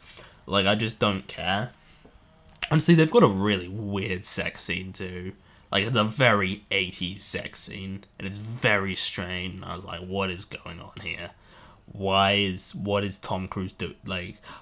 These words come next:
I don't know, something about it was just like, "Does, does, does Tom Cruise know how to kiss women? This looks very,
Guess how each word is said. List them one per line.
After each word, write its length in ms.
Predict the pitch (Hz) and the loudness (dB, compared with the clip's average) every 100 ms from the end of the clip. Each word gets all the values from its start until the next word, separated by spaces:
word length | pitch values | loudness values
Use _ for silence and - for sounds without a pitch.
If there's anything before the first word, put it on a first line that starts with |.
| - | 2
I 100 | 117 | 4
don't 100 | 127 | 4
know, 120 | 123 | 2
something 320 | - 147 151 | 2 2 4
about 320 | 143 135 120 | 4 8 8
it 20 | 117 | 6
was 140 | 107 | 0
just 100 | 98 | -4
like, 160 | 98 - | -4 -4
"Does, 200 | 113 - | -6 -6
does, 320 | - 98 - _ | -10 -10 -12 _
does 200 | 104 101 | -6 -6
Tom 280 | - 139 170 | -2 0 2
Cruise 320 | - 165 147 | 2 2 2
know 160 | 101 104 | 0 0
how 140 | 107 | 2
to 100 | 104 | 0
kiss 460 | 95 - 110 104 - | -2 -6 -6 -6 -6
women? 460 | 101 104 101 101 - - - - - - - | -6 -4 -4 -6 -10 -20 -20 -20 -20 -10 0
This 200 | 123 - | 2 2
looks 200 | 113 - 101 - - - - - - - - | 0 -2 -6 -8 -18 -20 -20 -20 -20 -20 2
very, 580 | 156 135 123 110 107 | 4 6 4 2 0